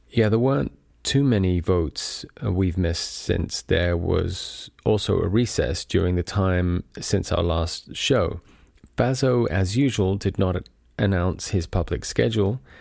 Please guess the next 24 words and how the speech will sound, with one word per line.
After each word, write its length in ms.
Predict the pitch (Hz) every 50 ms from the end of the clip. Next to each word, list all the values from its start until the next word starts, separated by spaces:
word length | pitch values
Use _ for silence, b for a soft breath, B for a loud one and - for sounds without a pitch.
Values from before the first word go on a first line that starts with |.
| B B B B
He 140 | - - 104
failed 420 | - - 104 101 101 98 95 -
to 440 | - - - 95 92 92 90 90 90
speak 460 | 87 - - - 104 95 - - - -
out 240 | - 95 92 82 87
against 420 | 90 - 95 87 76 - - - -
the 80 | 90
rollback 540 | 85 92 92 90 85 85 82 82 80 78 - -
of 280 | 85 87 87 85 -
the 240 | - 85 67 65 98
E 40 | 95
P 220 | - - - 92
A's 260 | 85 82 82 80 - -
Clean 400 | - - - 101 98 92 90 87
Power 340 | - 104 - - - - -
Plan, 420 | - - 98 95 92 92 - - 131 B B B B B B B B B B _ _ _ _ _ _ _ _ _ _ _ _ _ _
instead 580 | - 127 110 - - - 139 139 135 113 101 -
said 360 | - - - 117 110 107 98
that 280 | - - 90 90 87 - -
it 240 | 143 120 - - -
won't 400 | 120 123 127 123 - - - - -
affect 460 | 120 104 - - 92 - - - -
New 100 | 92 92
York, 400 | 92 82 73 - - - -